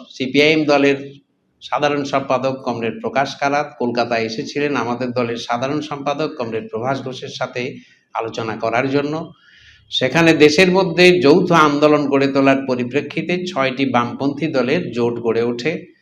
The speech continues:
সিপিআইএম, সিপিআই, সিপিআইএমএল, আরএসপি, ফরওয়ার্ড ব্লক এবং আমাদের দল এসইউসিআই কমিউনিস্ট।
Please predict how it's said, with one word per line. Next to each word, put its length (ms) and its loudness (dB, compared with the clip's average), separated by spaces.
সিপিআইএম, 840 2
সিপিআই, 880 2
সিপিআইএমএল, 1120 2
আরএসপি, 680 -2
ফরওয়ার্ড 320 2
ব্লক 220 -2
এবং 240 -2
আমাদের 440 -6
দল 200 0
এসইউসিআই 480 -8
কমিউনিস্ট। 680 -14